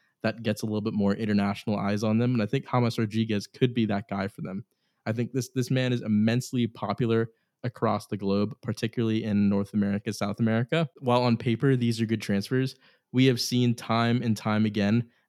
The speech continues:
Everton make good transfers on paper, and they don't fit the complexion of what they currently have in their team.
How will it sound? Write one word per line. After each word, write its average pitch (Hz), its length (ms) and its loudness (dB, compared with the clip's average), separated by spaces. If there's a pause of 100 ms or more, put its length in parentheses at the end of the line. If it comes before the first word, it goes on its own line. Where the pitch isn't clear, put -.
(100)
Everton 113 560 0
make 110 460 0
good 107 280 0
transfers 104 480 -2
on 98 160 0
paper, 101 520 -2 (420)
and 104 380 2 (260)
they 110 300 0
don't 107 340 -2
fit - 440 -6
the 117 80 -2
complexion 104 960 -2
of 104 160 -4
what 101 280 -2
they 101 140 -2
currently 104 440 -2
have 98 420 -2
in 107 160 0
their 98 120 0
team. 98 400 -8